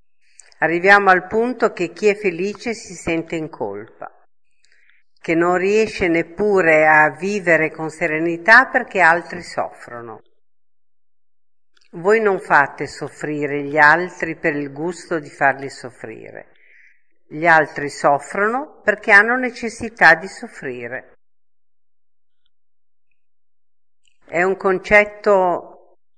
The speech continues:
che va sul filo del rasoio, questo, perché può essere preso per egoismo, per menefreghismo,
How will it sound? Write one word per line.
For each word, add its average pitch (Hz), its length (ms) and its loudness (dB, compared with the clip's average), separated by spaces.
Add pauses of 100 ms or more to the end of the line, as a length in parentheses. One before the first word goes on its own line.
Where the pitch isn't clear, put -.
(260)
che 165 280 -2
va 170 280 6
sul 175 300 -6
filo 180 400 -2
del 156 200 0
rasoio, 120 760 -6
questo, - 540 -18 (680)
perché 165 320 -4
può 175 140 -2
essere 170 480 2
preso 165 480 0
per 151 340 0 (280)
egoismo, 151 1000 -4 (340)
per 165 160 2
menefreghismo, 156 1400 -2